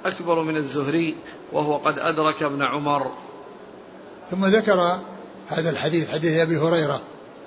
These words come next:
Speaker 2: وقد سبق أن تقدم أيضًا في نفس الباب، وأورده هنا يعني من طريق أخرى، وهو دال على ما ترجم له من، من الترجمة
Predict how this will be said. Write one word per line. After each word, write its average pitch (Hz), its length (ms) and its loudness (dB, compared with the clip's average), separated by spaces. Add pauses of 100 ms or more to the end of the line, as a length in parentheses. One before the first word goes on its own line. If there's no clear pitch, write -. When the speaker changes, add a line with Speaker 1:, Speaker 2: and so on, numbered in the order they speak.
(400)
Speaker 2:
وقد 175 220 2
سبق 214 320 4
أن 175 140 2
تقدم 180 460 2
أيضًا 180 300 4
في 190 120 0
نفس 202 200 2
الباب، 165 300 4 (1080)
وأورده 185 440 4
هنا 175 640 4 (560)
يعني 156 220 0
من 165 100 -2
طريق 160 460 0
أخرى، 165 420 2 (1500)
وهو 160 220 2
دال 175 440 4
على 160 360 2
ما 160 120 2
ترجم 160 400 0
له 151 380 4 (1500)
من، 165 120 -4
من 160 640 0
الترجمة 151 560 2